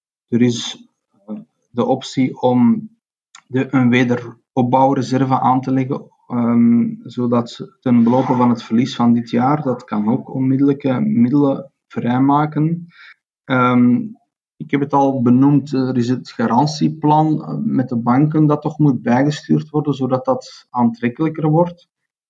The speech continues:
Ehm, en dan is er, ehm,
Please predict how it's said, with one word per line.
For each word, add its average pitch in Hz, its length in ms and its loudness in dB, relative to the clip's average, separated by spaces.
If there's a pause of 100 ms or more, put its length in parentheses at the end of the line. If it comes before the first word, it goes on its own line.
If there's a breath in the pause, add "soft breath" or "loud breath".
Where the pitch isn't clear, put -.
Ehm, 123 640 2
en 120 140 0
dan 131 180 2
is 151 180 -2
er, 156 420 -2
ehm, 127 640 2